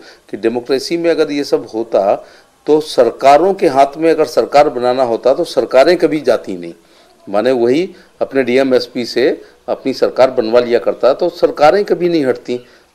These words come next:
तो आप देखते होंगे कि सरकारें, अ, पलटती रहती हैं, जैसे तवे पर रोटी पलटती रहती है, ऐसे सरकारें पलटती रहती हैं।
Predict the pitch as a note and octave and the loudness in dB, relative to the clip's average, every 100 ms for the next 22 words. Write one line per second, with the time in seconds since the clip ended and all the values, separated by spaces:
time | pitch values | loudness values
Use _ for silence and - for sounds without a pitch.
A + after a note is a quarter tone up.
0 | - A#2+ C3 C3 C3 - D3 C#3+ D3 D3+ | -2 4 4 4 0 2 0 2 0 -2
1 | C#3+ B2+ - A#2+ C3 B2+ B2 _ _ - | -2 -2 2 2 4 0 -6 _ _ -2
2 | G#2 G#2 G#2 F2+ A2+ A2+ - C#3 A#2+ A#2 | 0 2 2 0 -2 -2 -2 0 0 0
3 | B2+ A#2+ A2 - A#2 - G#2 A2 A2+ A#2 | -4 -2 -4 -4 -6 -4 -4 -4 0 -2
4 | G#2+ - _ G#2 G2 B2+ A2 G2+ - A2 | -2 -12 _ -8 -6 -6 -4 -6 -6 -4
5 | G2 F#2 A2 B2 G#2+ - G#2+ G2 G#2+ A#2 | -4 -6 -2 0 0 -4 -8 -6 -2 -4
6 | B2+ A2+ G#2 A#2 G2+ G2 G2 G2 | -4 -6 -8 -8 -8 -8 -10 -12